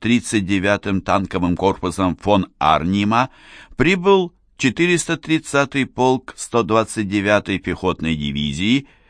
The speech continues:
который составил боевую группу В Ш, оборонявшую Малое Кропотово. Атаки двадцатой гвардейской стрелковой дивизии на деревню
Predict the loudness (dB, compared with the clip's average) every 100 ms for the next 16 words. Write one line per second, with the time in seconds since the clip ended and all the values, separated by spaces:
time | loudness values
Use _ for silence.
0 | _ -14 0 0 4 2 2 0 -2 -2
1 | -2 -2 0 0 0 0 -2 -2 -2 -2
2 | -4 0 0 0 -2 0 0 -2 0 0
3 | 0 _ _ _ -2 2 2 4 2 0
4 | -4 0 0 0 2 2 2 0 -2 -2
5 | 0 -2 -2 0 0 0 _ _ _ _
6 | _ _ 0 0 4 2 2 -2 -4 0
7 | -2 2 2 4 0 0 0 -2 0 0
8 | 0 -4 -4 -4 -4 -2 -2 0 -2 -2
9 | 0 0 0 -2 0 -2 -2 -2 -2 0
10 | 2 2 0